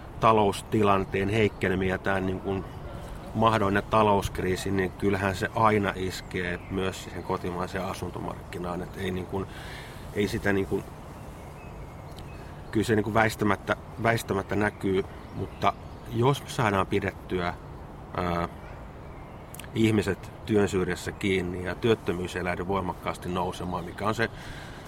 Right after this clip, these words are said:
se kauhuskenaario, mitä tässä niinku pahimmillaan voi tapahtua, jos tää lockdown ja tää niinku pysähtyneisyys pitkittyy, niin silloin jos meillä tulee niinku massiivinen työttömyys, työttömyysongelma, niin se on selvää, että se näkyy sitten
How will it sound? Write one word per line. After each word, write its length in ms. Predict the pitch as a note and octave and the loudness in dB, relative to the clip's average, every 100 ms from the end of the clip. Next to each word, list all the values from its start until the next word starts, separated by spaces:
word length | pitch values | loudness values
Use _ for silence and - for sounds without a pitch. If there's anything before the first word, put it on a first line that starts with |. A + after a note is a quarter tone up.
| - - - - | -12 -12 -12 -2
se 120 | A2+ | 2
kauhuskenaario, 920 | - G#2+ G2+ G#2+ - G2+ F#2+ F#2 F2+ | 8 8 8 2 4 4 6 4 2
mitä 160 | F#2 E2+ | 0 -2
tässä 240 | E2 G#2 | -4 -4
niinku 120 | F#2 | -4
pahimmillaan 640 | - F#2 F#2 F2+ F2 E2+ F2 | 2 2 4 0 -2 -2 -2
voi 140 | F2 | 2
tapahtua, 560 | G2 F2+ F#2 - F2+ F2 | 2 4 0 -2 -4 -4
jos 220 | F2 - | -4 -2
tää 300 | F2+ E2+ F2+ - - - - - - - - | 2 2 2 -4 -14 -14 -14 -14 -14 -12 -4
lockdown 580 | G#2+ G2+ - G#2 F2+ F#2 | 2 2 2 6 6 4
ja 80 | F2 | 0
tää 200 | F#2 F2+ | 0 0
niinku 160 | F2 - | 0 -4
pysähtyneisyys 640 | G2+ F#2 D#2+ F#2 F2 F2 - | -2 -2 -2 -2 -2 -6 -2
pitkittyy, 640 | G2+ F2 - F2 - F2 | 0 0 -4 -8 -4 -4
niin 100 | F2+ | -2
silloin 240 | D#3+ G2 | 0 0
jos 100 | F#2 | 2
meillä 160 | A2 A2 | 0 0
tulee 200 | C3 A#2+ | 0 0
niinku 220 | A#2+ A#2 - - - - - - - | 0 -2 -6 -12 -12 -12 -12 -12 0
massiivinen 500 | B2+ B2+ - A2 G#2 | 4 6 4 4 4
työttömyys, 640 | - A2 - F#2 F2+ - - - - | 4 2 2 -2 -2 -6 -10 -12 -2
työttömyysongelma, 1160 | A#2+ G2+ - F2+ F2 - - G#2+ G2 F2+ E2+ F#2 | 0 0 0 -4 -6 -10 -4 0 2 0 -4 -4
niin 140 | F#2+ F2+ | -6 -2
se 120 | G#2+ | 0
on 100 | F#2+ | 0
selvää, 340 | F#2+ F2+ F2+ | 0 0 -2
että 120 | F#2 | -2
se 80 | G2+ | 0
näkyy 280 | F#2+ E2+ E2+ | 0 0 -4
sitten 400 | - - F2 D#2+ | -6 -6 -6 -6